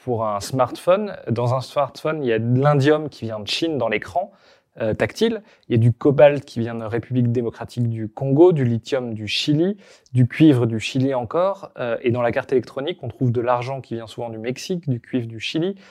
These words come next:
de l'étain chinois, de l'or chinois, du platine ou du palladium qui viennent d'Afrique du Sud, du tantal du Rwanda, du tungstène de Chine.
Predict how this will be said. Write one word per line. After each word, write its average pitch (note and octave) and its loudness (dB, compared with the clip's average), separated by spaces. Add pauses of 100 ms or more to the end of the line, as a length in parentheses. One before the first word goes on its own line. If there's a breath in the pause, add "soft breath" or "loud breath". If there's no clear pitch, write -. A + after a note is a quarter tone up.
(140 loud breath)
de B2+ 2
l'étain A#2+ 0
chinois, D#3 -4
de C#3+ -2
l'or A#2+ 0
chinois, C3+ -8
du B2+ -2
platine C3 -6
ou B2+ -6
du A#2 -4
palladium A#2+ -2
qui - -16
viennent A2 -8
d'Afrique B2 -2
du A#2+ -6
Sud, F#3 -8 (440 loud breath)
du B2+ 6
tantal C#3+ 2
du B2 0
Rwanda, C3 -4
du B2 -4
tungstène D3+ -4
de A#2 -4
Chine. G3 -6